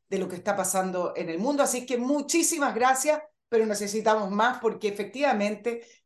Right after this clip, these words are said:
los apoyos de Patreon van y vienen. Así que a través de, de ese sistema, inviten también a sus cercanos a conocer la entrevista de Nicole Rodríguez y suscribirse a Patreon, así como también nuestros auspiciadores que me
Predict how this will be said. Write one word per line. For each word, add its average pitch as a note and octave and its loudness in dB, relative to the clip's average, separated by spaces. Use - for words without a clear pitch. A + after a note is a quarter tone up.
los F#3+ 4
apoyos G#3 0
de F#3+ -2
Patreon G3+ 0
van G3+ 2
y G3+ -4
vienen. D#3+ -4
Así E3 -6
que - -6
a G3 2
través G3+ 4
de, G3+ 0
de F#3+ -4
ese G3 -4
sistema, A#3+ -2
inviten A3+ 0
también A3 0
a E3+ 4
sus G3+ -2
cercanos A3 4
a F3+ 2
conocer G3 4
la C#4+ 2
entrevista A3+ 2
de G#3 0
Nicole G3+ -2
Rodríguez G#3+ -2
y - -8
suscribirse A#3+ -2
a F3+ 2
Patreon, A3+ 2
así A#3 -4
como C#4 -2
también A3 0
nuestros A3 -2
auspiciadores G3 0
que A3 -6
me G3 -2